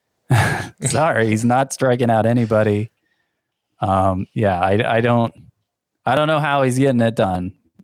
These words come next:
High fly ball rate. The walk rate's good, I guess. But yeah, no, I, I don't have much confidence in him at all. Like, Rodon,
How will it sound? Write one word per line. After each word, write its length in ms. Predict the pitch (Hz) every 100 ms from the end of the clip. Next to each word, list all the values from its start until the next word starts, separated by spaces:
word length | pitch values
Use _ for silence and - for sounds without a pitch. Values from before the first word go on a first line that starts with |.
| _
High 320 | - 131 131
fly 320 | - 131 120
ball 300 | 110 110 110
rate. 340 | 107 107 110 - _ _ _ _ _ _ _ _ _
The 60 | 120
walk 260 | 139 123
rate's 200 | 98 87
good, 160 | - 82
I 60 | 78
guess. 320 | 82 73 -
But 240 | - - _
yeah, 180 | 117 95
no, 180 | 104 104
I, 80 |
I 40 | 117
don't 340 | 135 135 135
have 120 | 120
much 180 | 113 107
confidence 460 | - 98 90 90 90
in 60 |
him 180 | 92 92
at 60 | 87
all. 340 | 85 85 - _ _ - - -
Like, 200 | 185 214 - - - - _ _ _ _ _ -
Rodon, 800 | 180 196 196 240 294 240 202